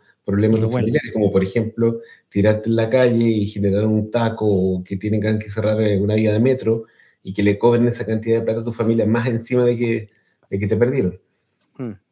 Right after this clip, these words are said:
Speaker 2: Claro.
Speaker 3: Ed-, sí, Eduardo Benítez nos dice, "Hola, monjes, saludos desde la desaparecida Encarnación, donde después de tres meses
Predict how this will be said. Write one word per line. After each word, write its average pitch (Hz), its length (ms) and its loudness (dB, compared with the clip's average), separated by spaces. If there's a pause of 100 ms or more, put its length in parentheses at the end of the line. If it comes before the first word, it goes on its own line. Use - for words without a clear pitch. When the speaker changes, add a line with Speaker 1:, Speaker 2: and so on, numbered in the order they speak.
(1600)
Speaker 2:
Claro. 95 360 -10
Speaker 3:
Ed-, 147 120 -4 (320)
sí, - 260 -10
Eduardo 220 340 2
Benítez 214 260 0
nos 175 100 -2
dice, 190 280 -6
"Hola, 240 200 2
monjes, 247 360 0
saludos 190 420 0
desde 170 240 -2
la 156 100 2
desaparecida 151 920 -2
Encarnación, 180 1120 -2
donde 143 340 -4
después 143 360 -2
de 160 80 -2
tres 165 180 -4
meses 208 560 -4